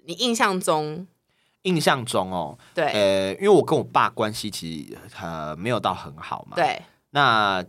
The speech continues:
Speaker 2: 后来我出社会之后，我爸其实一直有尝试，试图要关心我。
Speaker 1: 哦。
Speaker 2: 对，但是他有时候那个关心，他可能拿捏不好那个分寸，他就会变得有点情绪勒索的关心。
Speaker 1: 他有讲过什么很像情绪勒索的话吗？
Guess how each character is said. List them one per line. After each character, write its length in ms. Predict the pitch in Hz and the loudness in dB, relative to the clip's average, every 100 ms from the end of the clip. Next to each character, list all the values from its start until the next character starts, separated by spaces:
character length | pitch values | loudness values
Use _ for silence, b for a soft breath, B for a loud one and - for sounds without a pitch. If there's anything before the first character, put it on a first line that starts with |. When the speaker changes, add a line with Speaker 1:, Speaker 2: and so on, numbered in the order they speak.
| _ _ _ _ _ - | _ _ _ _ _ -18
Speaker 2:
后 300 | - 196 160 | 0 4 4
来 240 | 117 95 92 | 4 2 0
我 180 | 90 | -2
出 240 | 85 - 117 | -6 -6 -6
社 200 | 117 107 | -2 -2
会 120 | 110 | -2
之 80 | 98 | -2
后， 100 | 98 | -2
我 60 | |
爸 160 | 87 117 | -2 -4
其 140 | 95 | -4
实 60 | 95 | -8
一 80 | 90 | -10
直 240 | - 80 | -10 -10
有 160 | 78 71 | -10 -10
尝 400 | - - 87 85 | -10 -10 -10 -8
试， 200 | - 98 | -8 -8
试 240 | 90 - | -8 -8
图 200 | 85 - | -12 -12
要 80 | 78 | -12
关 260 | - 73 82 | -10 -12 -12
心 320 | - 71 71 | -14 -14 -18
我。 540 | 69 - _ _ - | -20 -20 _ _ -2
Speaker 1:
哦。 580 | 185 233 262 285 285 269 | 4 6 8 6 6 6
Speaker 2:
对， 260 | 240 214 190 | 4 4 2
但 120 | 175 | 2
是 80 | 185 | 2
他 140 | 185 | 2
有 100 | 180 | 0
时 80 | 117 | 0
候 60 | 127 | 0
那 80 | 156 | 0
个 80 | |
关 240 | 120 117 113 | 0 0 -2
心， 180 | - 104 | -4 -6
他 140 | 127 | -6
可 100 | 113 | -6
能 120 | 85 | -6
拿 180 | 87 82 | -4 -4
捏 160 | 90 92 | -4 -6
不 140 | 92 | -8
好 160 | - 71 | -10 -10
那 80 | 82 | -10
个 80 | |
分 260 | 80 - 76 | -12 -12 -14
寸， 160 | - 80 | -12 -10
他 200 | 98 98 | -6 -6
就 200 | - 104 | -6 -6
会 160 | 101 - | -6 -6
变 140 | 82 | -8
得 40 | |
有 80 | 80 | -6
点 160 | 82 76 | -8 -10
情 220 | - 78 | -12 -12
绪 200 | - 80 | -12 -12
勒 220 | 76 73 | -10 -10
索 200 | 73 - | -12 -12
的 40 | - | -14
关 240 | - 73 170 | -14 -14 -14
心。 260 | - - - - | -18 -18 -20 -4
Speaker 1:
他 120 | 254 | -2
有 60 | |
讲 220 | 226 185 156 | 0 -2 -2
过 160 | 180 | -4
什 100 | 208 | -4
么 80 | 143 | -4
很 180 | 143 147 | -6 -6
像 160 | 190 | -6
情 240 | 185 - 147 | -6 -8 -10
绪 200 | - 170 | -8 -6
勒 180 | 165 151 | -6 -8
索 180 | 151 | -10
的 80 | 123 | -12
话 180 | - 123 | -12 -12
吗？ 60 | - | -12